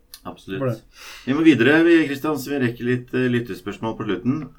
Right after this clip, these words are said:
Speaker 2: Ja, vi har jo undervisning om ikke så fryktelig lenge
Speaker 1: Yes.
Speaker 2: også, så da, vi må skynde oss.
Speaker 1: <laughs> Godset Rosenborg.
Speaker 2: Det er en, den tar, eh, Rosenborg. Godset, veldig bra første kampen.
Speaker 1: Var det?
Speaker 2: Eh, og så har, eh, lufta gått litt ut av dem,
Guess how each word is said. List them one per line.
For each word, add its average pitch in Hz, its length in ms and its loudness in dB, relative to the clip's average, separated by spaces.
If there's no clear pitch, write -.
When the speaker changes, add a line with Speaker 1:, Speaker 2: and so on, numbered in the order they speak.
Speaker 2:
Ja, 151 160 -4
vi 175 120 4
har 143 100 4
jo 156 320 2
undervisning 135 500 -2
om - 60 0
ikke 294 160 -4
så 285 80 -2
fryktelig - 320 -2
lenge 247 80 4
Speaker 1:
Yes. - 160 0
Speaker 2:
også, 180 160 -2
så 165 80 4
da, 156 220 2
vi 160 100 4
må 170 80 2
skynde 156 180 2
oss. 165 100 -2
Speaker 1:
<laughs> 190 420 -2
Godset 113 300 -2
Rosenborg. 131 520 2
Speaker 2:
Det 139 100 -6
er 131 80 -4
en, 143 520 0
den 131 200 -2
tar, 120 340 -2
eh, 117 300 -4
Rosenborg. 139 320 -4
Godset, 156 720 0
veldig 143 200 0
bra 139 120 4
første 131 240 -6
kampen. 131 300 -2
Speaker 1:
Var 127 160 -2
det? 185 100 -6
Speaker 2:
Eh, 294 1080 2
og 285 40 -6
så 285 220 -2
har, 120 160 -2
eh, 127 320 4
lufta 123 340 -6
gått 120 200 -8
litt 117 120 -10
ut 113 120 -12
av 110 80 -8
dem, 185 180 -2